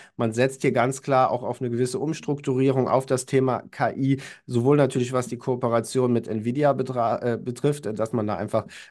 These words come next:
ähm, seine Switches, äh, seine Ethernet-Ports anbietet, äh, und das Ganze dann, ähm, mit, äh, der be-, mit den bewährten, äh, K-, K-I-Prozessoren von Nvidia bestückt. Aber es gibt ja auch andere Produkte, die man anbietet. Man hat, äh, Security-Software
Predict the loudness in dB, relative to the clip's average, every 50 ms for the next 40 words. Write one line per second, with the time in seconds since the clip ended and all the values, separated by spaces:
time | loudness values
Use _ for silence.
0 | _ -6 -4 -2 -2 0 0 2 2 2 2 0 0 -2 -4 -4 -4 -2 -2 -2
1 | -2 -2 -4 -6 -4 0 2 2 2 2 0 0 -2 -2 -2 -2 -2 -2 -4 -4
2 | -4 0 2 2 2 2 -2 -2 -2 0 0 0 0 0 0 -2 -2 -2 -2 -4
3 | -2 -2 -2 -2 -2 -4 -4 -4 -2 0 0 0 0 -2 -2 0 2 2 2 0
4 | -4 -10 -20 -20 _ -2 0 0 2 0 -2 -2 -2 0 2 2 2 0 0 -2
5 | 0 2 2 2 2 0 -2 0 0 0 0 0 -2 -4 -6 -6 -4 -2 -2 0
6 | 2 2 2 2 2 0 2 2 4 2 2 2 0 -2 -2 0 -2 -4 -4 -2
7 | -4 -4 -2 -4 -6 -4 -2 0 0 0 0 -2 -2 -2 -4 -4 -4 -4 -6 -6
8 | -4 -2 0 0 0 0 -2 -2 -4 -2 -2 -2 -2 0 0 2 2 2 2 0
9 | -2 -2 0 2 2 2 0 -6 -16 -20 -20 -20 _ _ _ 0 2 2 2 2
10 | 0 0 2 4 4 4 4 2 2 2 2 2 0 -2 -2 -2 -4 -6 -6 -4
11 | -2 -2 -2 0 0 0 0 -2 -2 -2 -4 -2 -2 -2 -2 0 0 0 0 0
12 | -2 -2 0 -2 -2 -2 -4 -4 -2 0 2 4 4 2 2 0 -2 -4 -2 -2
13 | -2 -4 -4 -4 -2 2 2 2 2